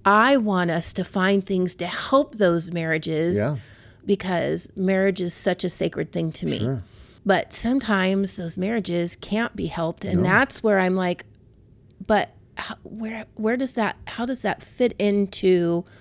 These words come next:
Speaker 1: what the Bible says?" You know what I
Speaker 2: Yeah.
Speaker 1: mean?
Speaker 2: Yeah.
Speaker 1: And so that's where my, my little struggle
Speaker 2: Yeah.
Speaker 1: lies in that. And, and it's, it tears at my heart.
Speaker 2: Yeah.
Speaker 1: So if you have, if you came up with a solution,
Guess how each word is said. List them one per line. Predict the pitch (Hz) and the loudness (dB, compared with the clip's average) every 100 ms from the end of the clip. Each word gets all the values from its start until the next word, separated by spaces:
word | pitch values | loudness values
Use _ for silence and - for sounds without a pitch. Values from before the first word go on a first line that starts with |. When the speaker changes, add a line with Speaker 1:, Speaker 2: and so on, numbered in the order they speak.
| - - - | -20 -20 -10
Speaker 1:
what | - 196 | 0 0
the | |
Bible | 175 165 180 143 | 2 2 2 -2
says?" | - 139 85 160 - | -2 -2 -2 -4 2
You | 240 | 6
know | 247 | 8
what | 240 | 8
I | |
Speaker 2:
Yeah. | 220 | 6
Speaker 1:
mean? | 208 220 240 - | 6 4 2 -2
Speaker 2:
Yeah. | 110 143 | -2 2
Speaker 1:
And | 226 | 4
so | 240 | 4
that's | 233 262 - | 4 2 2
where | 214 | 2
my, | 185 175 170 175 180 - | 4 4 6 4 2 -2
my | 190 170 | 0 4
little | 175 156 | 4 2
struggle | 160 - - 170 160 156 160 - - - - | -2 -4 2 4 4 2 0 -6 -20 -18 -4
Speaker 2:
Yeah. | 165 | 0
Speaker 1:
lies | 160 156 151 156 165 | 4 4 4 0 -2
in | 160 156 | -2 -2
that. | 160 151 - - - - - | 0 0 -2 -10 -16 -18 2
And, | 196 175 - - | 2 2 -2 0
and | 175 170 | 2 2
it's, | - - - | 0 -4 -4
it | - 180 - | -8 -8 -6
tears | - 190 233 233 | 0 4 4 4
at | 180 | 0
my | 170 151 | 0 -2
heart. | 156 185 190 143 - _ - | 0 2 2 2 -4 _ -8
Speaker 2:
Yeah. | - | -4
Speaker 1:
So | 107 226 156 135 - - | 2 4 2 0 -10 -6
if | - 202 | 4 4
you | 220 262 | 6 2
have, | 285 262 226 208 - | 2 0 2 2 2
if | 208 | 0
you | 226 | -2
came | - - 277 | -2 4 4
up | 262 262 | 4 4
with | 214 214 | 2 2
a | |
solution, | 190 196 180 202 359 - 190 165 | 2 2 6 8 8 6 4 4